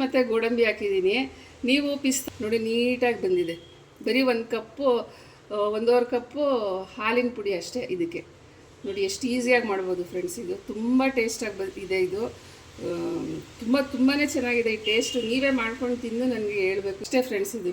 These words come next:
ನೋಡಿ ಎಷ್ಟು ಚೆನ್ನಾಗಾಗಿದೆ. ನೋಡಿ ಎಷ್ಟು ಚೆನ್ನಾಗಾಗಿದೆ ಬರ್ಫಿ. ಮಿಲ್ಕ್ ಪೌಡರ್ ಬರ್ಫಿ ಫ್ರೆಂಡ್ಸ್ ಇದು.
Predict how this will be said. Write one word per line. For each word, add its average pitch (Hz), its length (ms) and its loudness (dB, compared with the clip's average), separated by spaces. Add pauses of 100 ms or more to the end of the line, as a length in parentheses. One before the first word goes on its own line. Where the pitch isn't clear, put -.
ನೋಡಿ 190 220 0
ಎಷ್ಟು 226 200 -6
ಚೆನ್ನಾಗಾಗಿದೆ. 180 800 -2 (720)
ನೋಡಿ - 180 -2 (3500)
ಎಷ್ಟು - 160 2
ಚೆನ್ನಾಗಾಗಿದೆ 202 640 4 (640)
ಬರ್ಫಿ. 185 300 0 (1400)
ಮಿಲ್ಕ್ 262 260 6
ಪೌಡರ್ 269 320 8
ಬರ್ಫಿ 226 340 2
ಫ್ರೆಂಡ್ಸ್ 202 360 0
ಇದು. 196 140 0